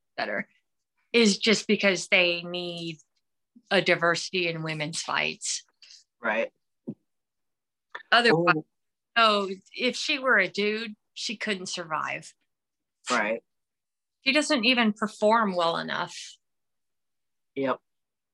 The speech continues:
Speaker 2: I kind, I kind of just like that reference.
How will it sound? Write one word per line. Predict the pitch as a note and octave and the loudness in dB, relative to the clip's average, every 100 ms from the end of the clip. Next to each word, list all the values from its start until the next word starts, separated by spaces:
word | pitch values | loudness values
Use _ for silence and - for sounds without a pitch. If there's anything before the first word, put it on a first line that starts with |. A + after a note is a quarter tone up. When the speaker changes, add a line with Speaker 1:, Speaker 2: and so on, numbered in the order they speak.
| _ _ _ _ _ _ - _ _ _ _ _ _ _ _ _ _ _ _ | _ _ _ _ _ _ -20 _ _ _ _ _ _ _ _ _ _ _ _
Speaker 2:
I | - D3+ | -6 0
kind, | G3+ A3 | 2 2
I | D#3 | 0
kind | D#3 G3 | 2 4
of | G3+ | 6
just | |
like | G3+ - | 4 2
that | C#3+ | 0
reference. | - - - G#3+ | 2 -2 -4 -8